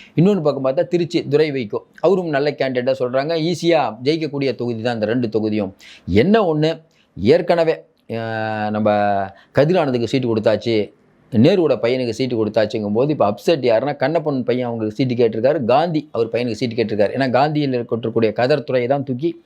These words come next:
கண்ணப்பன் கொடுத்திருக்காங்க. அவங்க ரெண்டு பேரும் அப்செட்டா இருந்தாலும் எல்லாத்தையும் மீறி வந்து, ஆ, சில விஷயங்கள் அவங்களுக்கு சொல்லப்பட்டிருக்கிறது. இன்னொன்னு சேலம். சேலத்தை பொறுத்த வரைக்கும் நிறைய பேர் அவங்க இவங்கன்னாங்க.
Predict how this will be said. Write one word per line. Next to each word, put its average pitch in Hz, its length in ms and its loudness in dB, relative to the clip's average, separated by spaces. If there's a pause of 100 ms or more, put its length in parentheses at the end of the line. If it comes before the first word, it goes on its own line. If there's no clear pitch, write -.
(340)
கண்ணப்பன் 143 380 2
கொடுத்திருக்காங்க. 113 520 0
அவங்க 190 260 2
ரெண்டு 170 180 -2
பேரும் 160 240 2
அப்செட்டா 143 280 0
இருந்தாலும் 131 420 0 (520)
எல்லாத்தையும் 151 580 4
மீறி 170 280 0
வந்து, 147 600 2 (380)
ஆ, 107 360 -2
சில 165 260 2
விஷயங்கள் 165 400 0
அவங்களுக்கு 131 460 0
சொல்லப்பட்டிருக்கிறது. 123 800 -2 (280)
இன்னொன்னு 196 480 2
சேலம். 185 460 2 (280)
சேலத்தை 143 340 2
பொறுத்த 127 260 0
வரைக்கும் 139 260 0
நிறைய 131 220 0
பேர் 139 100 0
அவங்க 135 280 0
இவங்கன்னாங்க. 135 560 -2